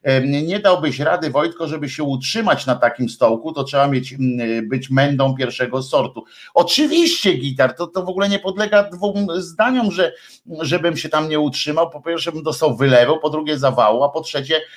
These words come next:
e, znowu wpadłbym, e, e, w cykl, e, tych, e, lęków społecznych i tak dalej. To w ogóle nie ma, e,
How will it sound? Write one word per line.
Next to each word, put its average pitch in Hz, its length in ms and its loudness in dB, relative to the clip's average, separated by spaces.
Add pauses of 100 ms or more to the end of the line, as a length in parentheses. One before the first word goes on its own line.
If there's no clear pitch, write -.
(300)
e, 143 160 2
znowu 143 400 2
wpadłbym, 131 540 0
e, - 40 -8
e, 120 240 0 (400)
w 117 380 -4
cykl, 131 340 -2
e, 117 120 0 (480)
tych, - 320 -8 (520)
e, 104 920 2 (100)
lęków 135 420 0
społecznych 127 680 -2
i 127 180 0
tak - 200 -2
dalej. 254 280 0
To 151 140 -10
w 143 60 -12
ogóle 156 260 -6
nie 156 80 -6
ma, 156 200 -2 (340)
e, 135 320 4